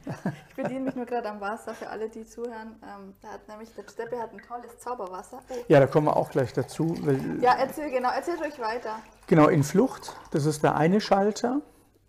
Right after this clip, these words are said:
Speaker 1: Und genauso das Thema Regeneration. Das heißt, hier ist dann wieder Schlaf, ähm, Entspannung und das ist der andere Schalter.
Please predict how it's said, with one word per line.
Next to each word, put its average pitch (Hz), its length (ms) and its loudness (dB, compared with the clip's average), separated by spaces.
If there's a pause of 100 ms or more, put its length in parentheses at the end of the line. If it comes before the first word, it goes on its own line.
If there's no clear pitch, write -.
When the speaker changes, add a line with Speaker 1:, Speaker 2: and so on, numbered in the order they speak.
(300)
Speaker 1:
Und 165 100 4
genauso 160 380 4
das 170 80 -8
Thema 160 480 4 (120)
Regeneration. 151 920 0 (180)
Das - 180 -6
heißt, 139 280 0
hier - 240 0
ist 160 160 -6
dann 143 100 0
wieder 135 240 0
Schlaf, 185 560 -2 (380)
ähm, 139 400 4 (180)
Entspannung 156 680 0 (200)
und 143 80 2
das 147 80 2
ist 156 120 -4
der 185 100 0
andere 165 320 0
Schalter. - 580 -8